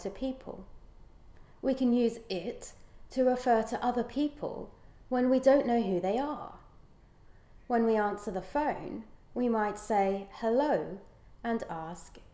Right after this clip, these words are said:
"Who is it?" Here, it is referring to the person speaking, but we don't yet know who they are. You might also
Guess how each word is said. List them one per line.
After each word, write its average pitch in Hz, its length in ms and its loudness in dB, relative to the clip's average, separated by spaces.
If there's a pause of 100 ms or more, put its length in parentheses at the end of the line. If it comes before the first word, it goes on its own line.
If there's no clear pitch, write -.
"Who 254 180 2
is 294 180 0
it?" - 340 -12 (1080)
Here, 190 420 -4 (140)
it 190 520 -2
is 214 200 -6
referring 196 600 -2
to 190 140 -8
the 202 80 -4
person 190 520 -6
speaking, 175 720 -8 (880)
but 233 120 0
we 247 80 0
don't 269 240 4
yet 196 160 -2
know 185 200 -2
who 180 120 -2
they 190 200 -2
are. 170 280 -2 (3000)
You 247 100 2
might 196 260 2
also 180 260 0